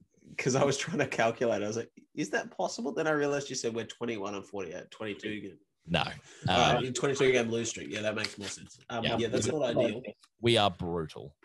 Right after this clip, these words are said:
Speaker 2: Um, I don't know.
Speaker 1: What
Speaker 2: I
Speaker 1: happened to the days of Kevin Durant?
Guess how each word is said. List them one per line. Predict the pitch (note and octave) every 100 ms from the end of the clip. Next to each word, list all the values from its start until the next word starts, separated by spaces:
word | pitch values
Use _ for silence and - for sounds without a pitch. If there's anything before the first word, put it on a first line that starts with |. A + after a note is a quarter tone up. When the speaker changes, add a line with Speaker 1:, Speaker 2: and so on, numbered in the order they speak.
| _ -
Speaker 2:
Um, | D#2 C2+ C2 C2 - _ _ _ _ - - - _ _
I | G2 E2+
don't | D2+
know. | C#2 C#2+ D#2+ _ _ _ _ _ _ _
Speaker 1:
What | G2+
Speaker 2:
I | F#2+
Speaker 1:
happened | B2+ C#3
to | C3+
the | B2+
days | B2 B2 A#2+ B2
of | A#2 G#2+ - _ _ _ _ _ _ _ _ _ - - _ -
Kevin | B2+ B2+ B2+
Durant? | C3 A#2+ D3 D4+